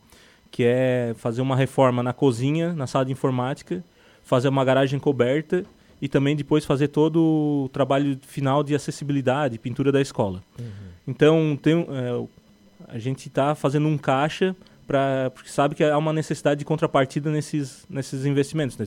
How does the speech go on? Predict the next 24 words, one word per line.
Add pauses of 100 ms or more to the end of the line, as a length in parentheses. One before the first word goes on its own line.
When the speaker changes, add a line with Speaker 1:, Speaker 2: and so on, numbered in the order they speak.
Speaker 1:
Tendo
em
vista
que
o, (500)
a
gente
faz
um
projeto
num
ano,
porém
o
recurso
leva
um,
dois
anos
pra
en-, (260)
entrar
em
caixa